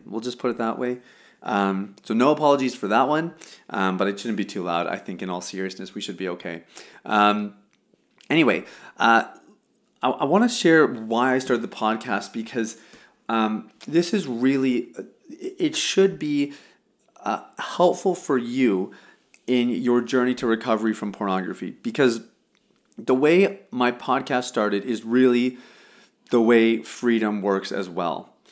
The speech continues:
And what I mean by that is multiple failures before any kind of even notable progress.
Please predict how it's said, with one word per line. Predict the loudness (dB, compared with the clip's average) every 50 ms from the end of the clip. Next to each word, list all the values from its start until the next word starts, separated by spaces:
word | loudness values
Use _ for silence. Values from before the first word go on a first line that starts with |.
| _ _ _ _ _ _ _ _ _
And | 0 2 2 2 0 -2 0 0
what | 2 2
I | 2 2
mean | 0 -2 0 2
by | 2 4 4
that | 4 4 2 2 0
is | 0 -2 -2 -2 -4 -8 -14 -14
multiple | -14 -12 -10 -4 0 2 2 2 2 0 -4 -8 -6 -2 0 0 0
failures | -2 -2 0 2 4 4 4 2 0 0 -2 -2 -4 -6 -12 _ _ -20 -20 -20 _ _ _ _ -8
before | -2 -2 -2 -2 -2 -2 0 2 4 4 4 4 2 0 -2 -6 -4
any | -2 0 2 0 0
kind | -2 -4 -6 -4 -2 -2 0 0
of | 0 0 0 -2 -6 -8
even | -8 -6 -6 -6 -6 -8 -10 -14 _ _ _
notable | -12 -8 -4 0 0 2 0 0 0 -2 -2 -2
progress. | -4 -4 -4 -2 -2 -2 -4 -6 -10 -10 -12 -16 -20